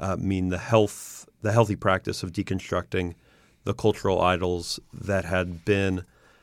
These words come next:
uh, added to the expressions of Christianity they previously moved in. Uh, such deconstruction is viewed extre-, externally,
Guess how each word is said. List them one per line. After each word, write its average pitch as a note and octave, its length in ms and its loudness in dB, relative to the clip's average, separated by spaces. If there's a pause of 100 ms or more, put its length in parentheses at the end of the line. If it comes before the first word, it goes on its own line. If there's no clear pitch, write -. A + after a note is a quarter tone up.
(140)
uh, G2+ 180 0 (240)
added D3 580 10 (640)
to A#2+ 220 2
the A2 120 6
expressions G2+ 500 0
of G2 60 -4
Christianity F#2+ 440 -2
they F#2 180 -2
previously F#2 580 -4
moved F2 320 -8
in. F2+ 200 -4 (520)
Uh, F#2+ 220 -2 (280)
such - 960 2 (380)
deconstruction G2+ 720 0
is F#2 180 -4
viewed G2+ 280 0
extre-, G#2 920 -2 (600)
externally, A2+ 720 8